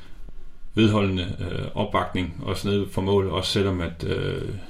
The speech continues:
vi er bagud, og det kan være, at vi faktisk er bagud i, øh,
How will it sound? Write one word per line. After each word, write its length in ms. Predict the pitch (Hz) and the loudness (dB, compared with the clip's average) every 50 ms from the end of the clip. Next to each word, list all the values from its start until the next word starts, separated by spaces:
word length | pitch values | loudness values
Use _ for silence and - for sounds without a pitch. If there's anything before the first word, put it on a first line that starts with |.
| - - | -8 -4
vi 80 | 101 98 | -2 -2
er 80 | 85 | 0
bagud, 360 | - 98 95 92 92 95 92 - | 2 4 4 4 4 4 4 2
og 260 | 73 87 87 85 - | 0 -2 -2 0 0
det 80 | 98 | 0
kan 140 | 101 98 95 | 2 2 2
være, 280 | 95 95 95 101 98 - | 4 4 4 4 2 0
at 160 | - - 92 | -2 -4 -4
vi 160 | 95 87 85 | -4 -4 -4
faktisk 400 | 82 - 92 - - - - - | -4 -4 -6 -4 -4 -4 -4 -2
er 180 | 95 98 95 90 | 0 -2 0 2
bagud 320 | 104 95 95 90 92 92 | 2 2 4 4 2 2
i, 340 | 92 - - - 85 82 85 85 - - - - - - - - - - - - - - - - | 4 4 4 4 2 2 0 0 -2 -2 -2 -2 -2 -2 -4 -4 -4 -4 -2 -2 -2 -4 -2 -4
øh, 80 | - | -4